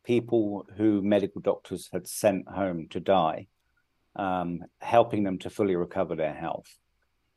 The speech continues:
Um, I am what, what you commonly call a cancer survivor.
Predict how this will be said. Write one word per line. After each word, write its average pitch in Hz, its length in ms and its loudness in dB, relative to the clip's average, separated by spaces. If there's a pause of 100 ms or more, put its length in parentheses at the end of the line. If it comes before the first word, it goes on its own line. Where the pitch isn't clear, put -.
(140)
Um, 90 440 0 (160)
I 120 200 6
am 104 520 4
what, 104 380 4 (960)
what 110 1120 0
you 107 160 2
commonly 107 460 2
call 95 340 0
a 82 80 -2
cancer 92 440 -8
survivor. 104 680 2